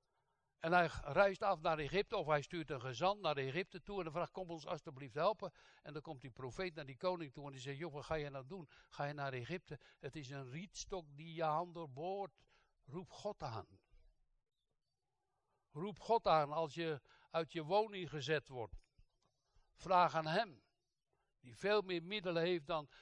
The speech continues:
tuurlijk mag je ook werken, nadenken, maar laat dat de eerste plaats zijn in je leven.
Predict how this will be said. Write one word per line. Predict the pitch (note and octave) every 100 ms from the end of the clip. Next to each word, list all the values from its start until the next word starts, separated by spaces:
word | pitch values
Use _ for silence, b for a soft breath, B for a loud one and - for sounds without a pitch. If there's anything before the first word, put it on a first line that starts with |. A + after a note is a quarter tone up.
| B -
tuurlijk | A3 D3+
mag | D3 C#3
je | D3
ook | A#2
werken, | B2 C#3+ D#3 D3+
nadenken, | C3 C#3 C#3 C#3 C#3 B2 - b b -
maar | D3
laat | F3+ F3+
dat | F#3
de | D#3
eerste | E3 F3 -
plaats | D#3+ - G3+ F#3+
zijn | - D#3+ D#3+
in | D#3+
je | D#3
leven. | D#3 E3 B2+ -